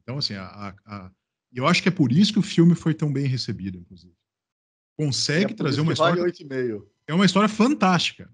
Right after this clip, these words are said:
Speaker 1: não tenha dúvida disso. A história é fantástica, ela é assombrosa, ela é uma história que todo mundo deveria conhecer. Agora,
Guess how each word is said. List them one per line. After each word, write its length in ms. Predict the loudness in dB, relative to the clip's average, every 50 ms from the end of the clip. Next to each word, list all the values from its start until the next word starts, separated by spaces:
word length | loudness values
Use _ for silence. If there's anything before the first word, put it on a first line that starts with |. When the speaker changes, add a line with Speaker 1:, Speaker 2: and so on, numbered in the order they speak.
| _ -12
Speaker 1:
não 120 | -10 -6
tenha 180 | -4 -2 0 2
dúvida 280 | 2 2 0 0 -2
disso. 220 | -2 -4 -6 -8 -10
A 20 |
história 480 | -12 -14 -14 -14 -10 -8 -6 -4 -2 -2
é 80 | -2
fantástica, 760 | -4 -4 -2 -2 -2 0 -2 -2 -2 -2 -2 -2 -4 -4 -6 -12
ela 100 | -10 -8 -8
é 40 |
assombrosa, 840 | -6 -6 -6 -4 0 2 2 2 4 2 2 2 2 2 0 -2 -4 -6
ela 180 | -6 -8 -6 -2
é 380 | 0 2 2 2 2 0 -2
uma 160 | -2 -4 -6
história 260 | -8 -8 -6 -6 -6 -6
que 100 | -8 -8
todo 220 | -4 0 4 6
mundo 220 | 8 8 8 8
deveria 280 | 6 6 4 4 2 2
conhecer. 540 | 0 -2 -4 -4 -2 -2 -4 -4 -6 -6 -10 _ _ _ _ _ _ _ _ _ _
Agora, 380 | 0 2 2 2 2 0 -4